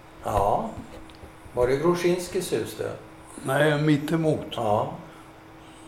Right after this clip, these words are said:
Speaker 1: Det var rätt så flott. Det var ju funkishus det.
Speaker 2: Ja.
Speaker 1: Mm. Högt upp.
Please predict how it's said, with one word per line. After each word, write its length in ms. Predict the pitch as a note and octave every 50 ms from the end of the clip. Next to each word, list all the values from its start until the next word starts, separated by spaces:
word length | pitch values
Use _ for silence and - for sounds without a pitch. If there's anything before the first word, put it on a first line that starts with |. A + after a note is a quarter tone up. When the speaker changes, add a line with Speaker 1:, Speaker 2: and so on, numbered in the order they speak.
| - - - - - - - - - - - - - - - - - - - -
Speaker 1:
Det 60 | A2
var 140 | A#2+ C#3 D#3
rätt 180 | D#3+ - -
så 100 | - D3+
flott. 340 | C#3 - E3+ D#3+ C3 A2+ G#2+
Det 80 | C#3 C#3
var 120 | D3 E3+
ju 60 | F3+ E3+
funkishus 680 | - G3 E3+ C3+ C3 - C3 - - F#3 G3 F3+ -
det. 220 | - A2 G#2 - - - - - - -
Speaker 2:
Ja. 320 | C#3+ C#3 C3+ C#3 C#3+ D#3 D3+ B2 A#2+
Speaker 1:
Mm. 200 | C3 C3+ C#3 D#3 E3+ F3 - - - - - - -
Högt 320 | - D#3 D#3+ D#3+ D#3+ - -
upp. 260 | A2+ A2 - -